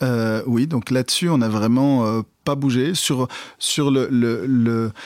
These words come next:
ce qu'on appelle le cycle de vie, c'est-à-dire la manière, la méthodologie qu'on a développée, là aussi, vraiment à quelques détails près, on est sur la même chose.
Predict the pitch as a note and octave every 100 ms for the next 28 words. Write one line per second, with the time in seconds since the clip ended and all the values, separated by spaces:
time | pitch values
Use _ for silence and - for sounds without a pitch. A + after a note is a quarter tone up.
0 | - - B2 A#2 C#3 C3 - F3 - D3
1 | C3 B2+ C3+ D3 C3+ A#2 A#2+ A2+ A2+ A2+
2 | C#3 B2+ A2 A2 C3 D3 D#3+ C#3+ C#3 C3+
3 | C#3+ B2+ A#2+ B2+ A#2+ B2+ B2 C#3+ C#3+ C#3+
4 | - B2 B2 A#2+ A2+ - D#3 B2 A#2+ B2
5 | G#2+ - D3+ C#3+ C3+ B2+ A#2 B2 A#2+ -
6 | D3 C#3 C#3 B2 B2+ A#2 B2 B2 - A2+
7 | A2 A2 A#2 - E3+ F3+